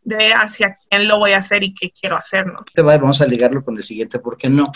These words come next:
Speaker 2: Porque, eh, y este me lo han dicho mil, mil doscientas veintisiete veces, y creo que el centro de esto es la desconfianza. Mira, yo no ayudo porque,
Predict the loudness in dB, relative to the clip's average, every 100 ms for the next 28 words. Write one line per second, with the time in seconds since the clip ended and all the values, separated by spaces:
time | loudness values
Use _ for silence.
0 | -10 -4 0 2 2 2 2 2 2 4
1 | 4 4 2 2 4 6 6 6 4 0
2 | 0 2 2 2 4 2 4 2 2 0
3 | -2 -4 -2 0 2 4 4 4 2 2
4 | -8 _ _ -4 -2 2 2 2 4 4
5 | 6 2 2 0 2 2 6 6 6 2
6 | 2 -2 0 2 0 -2 -2 2 2 0
7 | -6 _ _ -20 -20 _ -2 2 2 4
8 | 4 6 6 6 6 6 4 0 -4 -16
9 | -12 2 6 6 4 2 4 4 0